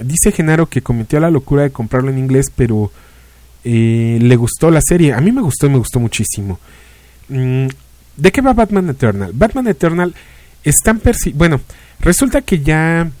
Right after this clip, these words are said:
Batman y Gordon últimamente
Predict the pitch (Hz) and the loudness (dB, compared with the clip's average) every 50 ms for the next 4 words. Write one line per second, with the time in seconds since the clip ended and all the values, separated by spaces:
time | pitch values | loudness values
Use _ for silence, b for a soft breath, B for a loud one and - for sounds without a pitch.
0 | - - - - - _ _ _ - - - - 127 170 175 170 180 180 175 143 | -20 -20 -20 -20 -20 _ _ _ -20 -12 -6 0 2 2 4 4 2 0 0 -2
1 | 113 113 131 131 131 135 139 147 143 139 135 135 147 147 139 131 113 117 120 120 | 0 2 4 4 4 4 2 0 0 -2 -4 -2 -2 -2 0 0 0 -2 -2 -4
2 | 120 113 - 127 131 131 | -4 -4 -2 -2 -2 -4